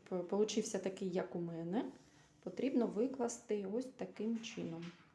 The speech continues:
І чотири залишаються у нас, коли ми всі ці десять зішиємо. Е, ці чотири ми, е,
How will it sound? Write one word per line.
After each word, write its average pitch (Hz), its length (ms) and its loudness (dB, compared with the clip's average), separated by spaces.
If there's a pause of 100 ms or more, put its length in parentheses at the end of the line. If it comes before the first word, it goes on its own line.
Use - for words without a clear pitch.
(1080)
І 190 200 0
чотири 247 420 6
залишаються 208 760 4
у 254 80 10
нас, 262 280 6 (380)
коли 208 260 8
ми 202 120 6
всі 196 360 0
ці 190 240 2
десять 180 680 4
зішиємо. 175 920 0 (600)
Е, 180 420 0
ці - 160 4
чотири 277 440 4
ми, 214 200 8
е, 220 380 4